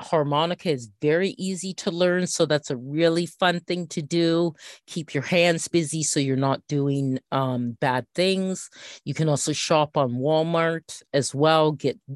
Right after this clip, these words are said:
any back to school things that you need,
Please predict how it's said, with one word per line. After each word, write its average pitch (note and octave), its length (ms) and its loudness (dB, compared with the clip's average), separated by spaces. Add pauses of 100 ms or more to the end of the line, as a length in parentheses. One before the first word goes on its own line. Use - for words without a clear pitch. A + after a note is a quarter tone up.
(100)
any C#3+ 220 2
back A#2+ 300 -2
to - 120 -10
school E3 400 -4
things D#3 380 0
that - 200 -8
you D#3 60 -2
need, D3+ 460 2